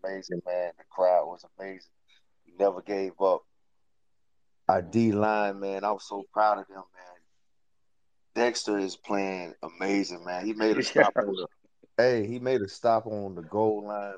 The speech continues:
Speaker 1: man. It was just like, I was really, it was just amazing, man. And another thing, man, uh, what happened to Copeland down the stretch, man?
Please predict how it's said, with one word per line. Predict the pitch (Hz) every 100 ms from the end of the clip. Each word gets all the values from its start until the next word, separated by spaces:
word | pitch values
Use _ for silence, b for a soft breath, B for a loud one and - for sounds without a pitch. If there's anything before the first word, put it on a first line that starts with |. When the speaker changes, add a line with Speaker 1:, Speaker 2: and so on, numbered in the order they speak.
| 95
Speaker 1:
man. | 98 98
It | 92 85
was | 85 90
just | 90 -
like, | 87 85 78 _ _ _ _ _ _ _ _ _ _ _ _ _ -
I | 98
was | 98 92
really, | 101 95 92 -
it |
was | 110 98 92
just | 90 - -
amazing, | 95 98 90 78 78
man. | 78 78 78 _ _ _ _ _
And | 90 95 92 85 76 _
another | - 90 110 110 101 -
thing, | 90 80 76
man, | 78 80 78
uh, | - _ _ _ _ _ _ _
what | - 127
happened | 139 131 -
to | 123
Copeland | - 143 143 110 95
down | 107 104
the | 98
stretch, | - 123 110 80
man? | 90